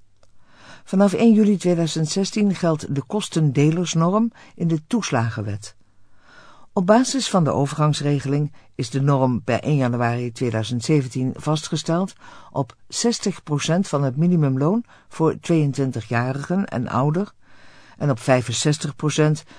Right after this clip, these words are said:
van het netto minimumjeugdloon voor eenentwintigjarigen. Per één juli tweeduizend zeventien zijn de bruto bedragen per dag,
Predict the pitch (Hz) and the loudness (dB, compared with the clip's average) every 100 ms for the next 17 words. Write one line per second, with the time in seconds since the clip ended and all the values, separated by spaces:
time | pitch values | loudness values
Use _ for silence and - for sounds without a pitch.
0 | - - 143 135 - 143 156 151 143 143 | -14 -2 -2 -2 0 4 4 4 2 2
1 | 143 147 139 131 135 165 185 - 127 135 | 2 4 4 2 2 2 0 -2 -2 0
2 | 196 - - - 170 - 175 156 147 135 | -2 -4 -20 2 2 4 4 4 2 0
3 | 156 156 190 156 131 113 123 113 - - | 0 0 2 2 0 -2 -2 -2 -8 -20
4 | - - - - - _ _ - - - | -20 -20 -20 -20 -20 _ _ -20 -20 -20
5 | - - - - - 220 196 185 165 160 | -20 -20 -10 -2 4 6 8 6 4 0
6 | 151 131 135 120 131 135 143 160 170 - | 0 0 -4 -2 -2 -2 -2 -2 -2 -2
7 | 160 156 151 160 202 214 185 147 135 127 | 0 2 0 0 0 0 -2 -2 -2 -2
8 | 110 117 120 180 208 - - | -4 -8 -6 -4 -4 -6 -16